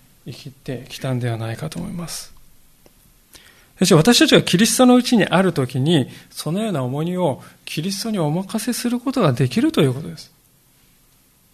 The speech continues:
私たちのうちにイエス・キリストがいてくださるということは、私たちの、のことを誰よりも深くキリストは知ってくださるということですよ。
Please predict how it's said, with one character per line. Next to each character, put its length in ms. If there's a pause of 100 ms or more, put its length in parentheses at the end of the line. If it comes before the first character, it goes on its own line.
(680)
私 260
た 80
ち 100
の 80
う 80
ち 160
に 220
イ 60
エ 60
ス・ 140
キ 100
リ 80
ス 60
ト 80
が 80
い 60
て 100
く 80
だ 100
さ 160
る 80
と 120
い 100
う 60
こ 120
と 140
は、 360 (720)
私 300
た 80
ち 140
の、 200 (760)
の 100
こ 160
と 140
を 260
誰 300
よ 100
り 100
も 140
深 300
く 360 (200)
キ 160
リ 100
ス 140
ト 60
は 80
知 220
っ 40
て 340
く 140
だ 100
さ 160
る 100
と 120
い 60
う 40
こ 80
と 140
で 40
す 120
よ。 80